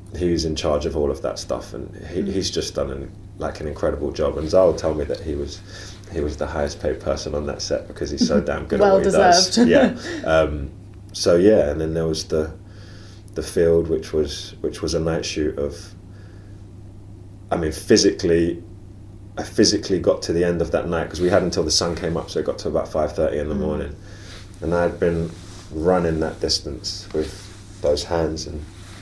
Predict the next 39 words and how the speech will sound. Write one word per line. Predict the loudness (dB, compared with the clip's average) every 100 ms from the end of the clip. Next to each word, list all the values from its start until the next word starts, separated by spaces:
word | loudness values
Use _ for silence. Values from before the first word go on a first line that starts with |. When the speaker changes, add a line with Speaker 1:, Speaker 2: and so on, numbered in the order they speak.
| -16 -16 -16 -16 -4
Speaker 1:
yeah, | 0 0 0
and | -2 -2
we, | 0 0
we | 2 4
got | 4 4
to |
the | 2
last | 2 2
take | 0 -2
and | 0
I |
was | -2 0
like, | -2 -4 -10 -16 -16 -16 -14 -10
I, | -6 -2
I, | 0
I | 2
wasn't | 2 0 -2 -2
able | -2 -2
to | -2
move | -2 0
after | 0 -2 -6
that. | -8 -8 -8
Mm, | -6 -8 -10
my | -8
muscles | -6 -6 -6 -6
were | -6 -10 -12 -18 -18 -18 -18 0
bang | 4 4
in | 4
trouble | 2 0 -2
for | -4 -2
the |
next | -2 -2 -4
week. | -4 -4 -8 -4
Speaker 2:
Yeah, | 0
Speaker 1:
But, | 2
Speaker 2:
I | 2 0
Speaker 1:
um, |
Speaker 2:
bet. | -4 -2
Speaker 1:
yeah, | -2